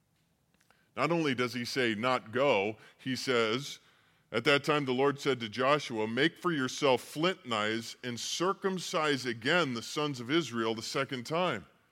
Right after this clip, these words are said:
So Joshua made himself flint knives and circumcised the sons of Israel at Gilgal Haraloth, which, if you see in your margin there, it t-,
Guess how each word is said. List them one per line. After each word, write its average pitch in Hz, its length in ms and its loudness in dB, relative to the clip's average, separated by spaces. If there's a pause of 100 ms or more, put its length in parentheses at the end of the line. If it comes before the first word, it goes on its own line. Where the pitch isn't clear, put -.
(1000)
So - 160 -6
Joshua 170 520 2
made 156 220 4
himself 151 440 2
flint 190 380 -2
knives 123 380 -2
and 120 100 -8
circumcised 143 800 0
the 120 80 -10
sons 160 300 -4
of 127 100 -8
Israel 143 440 2
at 117 220 -4
Gilgal 147 720 4 (280)
Haraloth, 135 540 4 (1400)
which, - 340 -8 (180)
if 101 160 -12
you 101 60 -10
see 131 240 -4
in 113 80 -6
your 107 260 -6
margin 123 480 0
there, 120 180 0 (300)
it 107 160 -8
t-, 120 220 -4